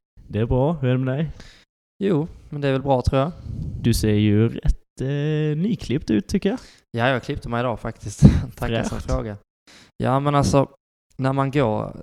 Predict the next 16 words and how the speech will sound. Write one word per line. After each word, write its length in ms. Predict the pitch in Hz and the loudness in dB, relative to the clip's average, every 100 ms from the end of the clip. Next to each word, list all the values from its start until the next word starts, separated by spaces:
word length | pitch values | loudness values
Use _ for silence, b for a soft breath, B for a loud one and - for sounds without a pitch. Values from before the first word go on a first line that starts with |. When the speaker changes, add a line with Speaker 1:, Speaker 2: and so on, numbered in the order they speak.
| - | -12
Speaker 2:
jag 180 | - 123 | -10 -8
tror 280 | - 117 117 | -6 -6 -4
många 300 | 117 120 107 | -2 -2 -4
kan 120 | 107 | -4
känna 280 | - 110 113 | -4 -2 -2
igen 180 | 113 98 | -2 -2
sig 140 | 101 | -2
i 20 | |
det 60 | 107 | 0
här, 200 | 110 98 98 | 0 -2 -2
men 240 | 117 113 | -2 0
när 240 | 113 120 120 | 0 0 2
man 160 | 120 | 2
går 180 | 120 131 | 4 2
till 140 | - | 2
frisören 580 | - 120 117 101 98 123 | 0 0 2 2 0 -2